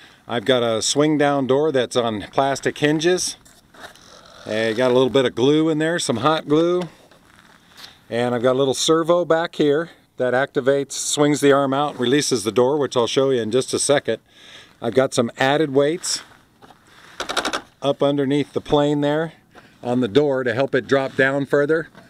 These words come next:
And these, uh, little bars help me open the door when it's upside down. Let me show you how this thing is gonna work. And if you have a dog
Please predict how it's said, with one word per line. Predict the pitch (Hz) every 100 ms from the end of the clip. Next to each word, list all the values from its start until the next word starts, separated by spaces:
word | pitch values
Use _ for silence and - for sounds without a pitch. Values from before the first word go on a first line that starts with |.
| - _
And | 110 117
these, | 131 143 110
uh, | 131 127
little | 127 131
bars | 117 139 135
help | - 139
me | 127
open | 123 131 123
the | 113
door | 127 131 120
when | 107
it's | 92
upside | 123 - 127 107
down. | 92 127 101 101 - - - - -
Let | 131
me | 127
show | - 139
you | 127
how | 113 127
this | 123 123 -
thing | 143 127
is | 123 -
gonna | 131 117
work. | 143 151 147 - - - _ _ _ - - - - - - - - - - - - - _ _
And | 120
if | 123
you | 160
have | 147
a | 127
dog | 131 135 156